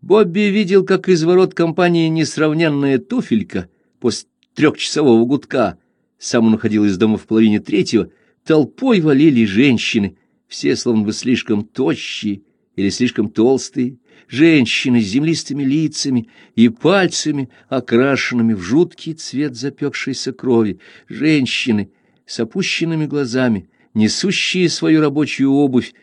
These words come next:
и комбинезоны в пластиковых пакетах, любая бакалея. А прошлой осенью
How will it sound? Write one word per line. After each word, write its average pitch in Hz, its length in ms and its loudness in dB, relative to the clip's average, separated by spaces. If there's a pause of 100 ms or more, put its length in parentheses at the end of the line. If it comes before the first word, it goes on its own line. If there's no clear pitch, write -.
(140)
и 110 80 -4
комбинезоны 107 760 2
в - 120 -20
пластиковых 101 680 -4
пакетах, - 600 -6 (280)
любая 98 520 0
бакалея. 95 640 -4 (600)
А - 140 -12
прошлой 131 680 -2
осенью 107 460 -4